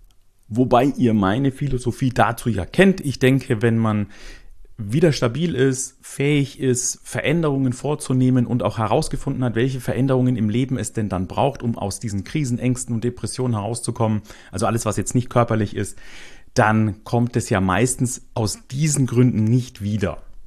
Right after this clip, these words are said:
Aber selbst wenn, hat man dann ein Gerät, also wenn man drauf anspricht, das man immer wieder benutzen kann. Und dazu gibt's auch verschiedene Pläne, was die Anschaffung angeht.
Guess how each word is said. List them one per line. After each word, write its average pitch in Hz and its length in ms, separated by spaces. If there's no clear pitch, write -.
Aber 123 200
selbst 101 300
wenn, 220 280
hat - 120
man 120 180
dann 110 180
ein 98 180
Gerät, 107 560
also 85 200
wenn 85 100
man 85 120
drauf 85 180
anspricht, - 560
das 113 160
man 113 140
immer 117 240
wieder 104 280
benutzen 110 640
kann. 175 360
Und 110 400
dazu 110 180
gibt's 123 220
auch - 120
verschiedene 113 460
Pläne, 92 400
was - 320
die 92 300
Anschaffung 156 480
angeht. 160 480